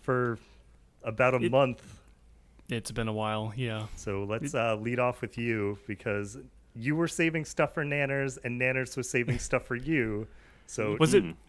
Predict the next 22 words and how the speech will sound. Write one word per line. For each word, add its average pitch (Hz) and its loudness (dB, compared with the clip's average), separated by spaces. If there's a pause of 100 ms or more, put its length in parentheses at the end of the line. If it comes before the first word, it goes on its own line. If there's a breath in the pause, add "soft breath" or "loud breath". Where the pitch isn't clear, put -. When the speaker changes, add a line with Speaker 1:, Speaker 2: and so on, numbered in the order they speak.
Speaker 1:
talk 139 0
about 139 6
Speaker 2:
was 190 4
it 190 2
Speaker 1:
all - 6
Speaker 2:
just 226 6
all 202 8
Golf 160 6
Story? 202 2 (100)
Is 147 2
that 151 4
all 156 4
that 165 2
we, 156 4
uh, 131 2 (160)
<laughs> - -6
we 139 0
saved? 131 -2 (1160 soft breath)
Speaker 3:
Uh, 92 -2
Golf 113 4
Story, 135 0
and 104 -6